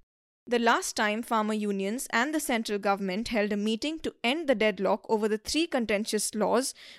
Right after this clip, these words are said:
was on January twenty-second, seventy-seven days ago. Farmer unions are not planning to end their protest in the near future. Farmer leaders said that they are chalking out fresh plans to continue their protests in the approaching months.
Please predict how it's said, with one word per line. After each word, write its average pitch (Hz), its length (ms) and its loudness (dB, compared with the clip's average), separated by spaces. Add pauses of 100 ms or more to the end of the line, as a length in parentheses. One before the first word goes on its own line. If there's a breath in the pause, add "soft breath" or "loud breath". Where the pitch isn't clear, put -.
was 233 160 2
on 233 140 0
January 277 460 2
twenty-second, 226 840 -2 (240 soft breath)
seventy-seven 254 880 2
days 226 300 4
ago. 202 300 0 (540)
Farmer 320 440 4
unions 214 420 0
are 226 220 2
not 294 240 2
planning 277 320 4
to - 180 -4
end 220 160 4
their 202 140 4 (100)
protest 196 460 -2
in 220 180 2
the 220 140 2
near 302 160 2
future. - 480 -4 (640)
Farmer 214 320 2
leaders 208 400 2
said 247 340 0
that 208 160 2
they 214 80 6
are 214 160 0
chalking 294 380 2
out 247 220 4
fresh - 400 2
plans 202 420 -2
to 226 100 -2
continue 285 460 0
their 208 160 6
protests 196 540 0
in 240 160 0
the 233 100 2
approaching 269 500 2
months. - 520 -4